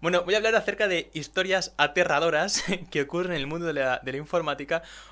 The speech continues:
porque yo no sé qué tiene ese trabajo, parece que tenemos una especie de órbita, mm, con un efecto gravitatorio, que ejercemos una,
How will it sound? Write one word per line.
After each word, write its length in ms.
porque 540
yo 100
no 80
sé 120
qué 80
tiene 180
ese 100
trabajo, 400
parece 260
que 100
tenemos 340
una 260
especie 420
de 280
órbita, 560
mm, 180
con 220
un 100
efecto 380
gravitatorio, 760
que 80
ejercemos 500
una, 360